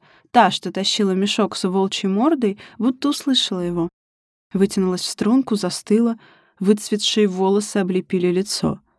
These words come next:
"Чего, татушка?" — спросила ее вторая. "Плачет кто-то", — слабо шевеля губами проговорила волчица. "Не слышишь?"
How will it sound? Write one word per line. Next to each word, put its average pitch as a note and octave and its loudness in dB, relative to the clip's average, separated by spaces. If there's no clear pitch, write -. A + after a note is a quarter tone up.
"Чего, D4 2
татушка?" — A3 -4
спросила F3+ 0
ее F3 2
вторая. E3+ 0
"Плачет G#3 0
кто-то", — G3 -2
слабо F#3 0
шевеля F#3 -2
губами F#3 2
проговорила F3+ -2
волчица. F3+ -2
"Не A3+ -2
слышишь?" - -2